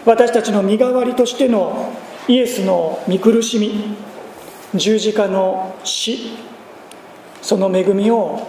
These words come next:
深く覚えたいと思います。そして、その先に復活の希望、イースターの喜びを見据えましょう。さて、お読みした箇所には、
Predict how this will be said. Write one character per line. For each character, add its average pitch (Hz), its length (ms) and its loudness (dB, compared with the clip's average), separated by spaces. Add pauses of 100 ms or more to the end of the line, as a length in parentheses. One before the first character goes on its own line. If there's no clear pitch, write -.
深 - 220 2
く 175 100 0
覚 196 180 4
え 254 60 0
た 262 120 2
い 226 120 0
と 165 400 0
思 175 180 0
い 190 80 0
ま 185 140 0
す。 - 320 -8 (1040)
そ 233 100 8
し 226 80 4
て、 233 80 4
そ 214 140 0
の 247 120 2
先 240 280 0
に 262 160 2 (1080)
復 180 140 -2
活 196 240 0
の 185 120 2
希 180 160 -4
望、 - 480 0 (600)
イ 220 120 4
ー 214 40 0
ス 220 100 -8
タ 208 80 4
ー 185 40 2
の 175 120 0
喜 220 360 4
び 214 160 2
を 226 360 -2 (140)
見 175 120 -4
据 214 160 2
え 214 40 2
ま 220 100 2
し 220 120 -2
ょ 175 200 -2 (2500)
う。 - 40 -12
さ 240 100 6
て、 233 100 4
お 202 40 4
読 220 180 4
み 254 120 0
し - 120 -8
た 254 160 4
箇 262 200 0
所 262 140 0
に 185 140 -2
は、 208 540 -2